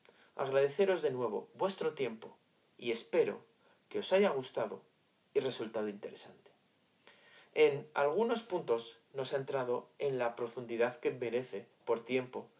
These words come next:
y por contenido. Si hay algún punto que consideréis que pueda ser matizado, reexplicado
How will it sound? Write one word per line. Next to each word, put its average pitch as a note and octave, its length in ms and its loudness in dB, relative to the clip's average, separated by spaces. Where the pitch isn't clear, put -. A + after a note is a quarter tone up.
y - 100 -10
por A#2+ 180 -4
contenido. G#2+ 520 -8
Si - 220 4
hay E3 120 10
algún D#3 300 -2
punto F#3+ 380 -2
que A2+ 120 -12
consideréis A#2+ 880 -2
que A2 160 -8
pueda D3+ 380 6
ser C#3 360 2
matizado, G#2 680 -2
reexplicado G#2+ 880 -2